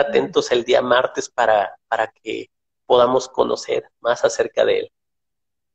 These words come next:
Speaker 2: Y pues bueno, este, eh, ese es el libro que, que estoy escribiendo, que lo estoy puliendo. Me ha llevado,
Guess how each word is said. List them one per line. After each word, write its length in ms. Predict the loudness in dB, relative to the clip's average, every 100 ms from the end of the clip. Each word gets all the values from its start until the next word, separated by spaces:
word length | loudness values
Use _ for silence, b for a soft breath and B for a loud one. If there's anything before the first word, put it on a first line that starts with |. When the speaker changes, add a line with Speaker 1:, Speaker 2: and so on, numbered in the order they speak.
| _ _ _ _
Speaker 2:
Y 100 | -6
pues 180 | 2 4
bueno, 280 | 4 6 6
este, 520 | 4 0 -4 -6 -6 _ _ _ _ _ _ _ _ -8
eh, 340 | -4 -4 -6 _ _ _ _ _ -2
ese 220 | 0 2
es 120 | 2
el 100 | 2
libro 320 | 2 0 0
que, 280 | 0 -2 -2
que 120 | -4
estoy 280 | -4 0 0
escribiendo, 680 | 0 -2 -2 0 2 2 -2
que 140 | -2
lo 100 | -6
estoy 340 | -2 2 2 2
puliendo. 600 | 2 2 4 2 4 2
Me 160 | 2
ha 60 | 0
llevado, 580 | 2 2 4 4 2